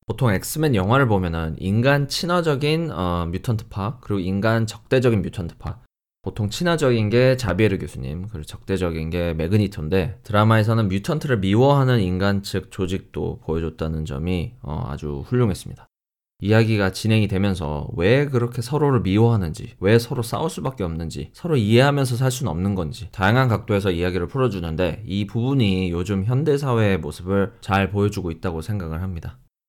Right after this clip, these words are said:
그리고 그 삼자 대결 구도 안에서도 뮤턴트를 도와주는 인간들도 있고 뮤턴트 혐오 단체를 도와주는 뮤턴트도 있고 정말 다양한 사정들이 나오기 때문에 정말,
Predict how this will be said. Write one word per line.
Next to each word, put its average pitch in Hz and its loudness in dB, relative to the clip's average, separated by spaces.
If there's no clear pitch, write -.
그리고 110 2
그 147 4
삼자 147 4
대결 101 2
구도 98 0
안에서도 120 2
뮤턴트를 147 -2
도와주는 104 2
인간들도 98 0
있고 - -6
뮤턴트 117 -2
혐오 170 -2
단체를 127 2
도와주는 98 0
뮤턴트도 98 -4
있고 - -4
정말 131 0
다양한 107 2
사정들이 98 -2
나오기 78 -6
때문에 85 -4
정말, 95 -2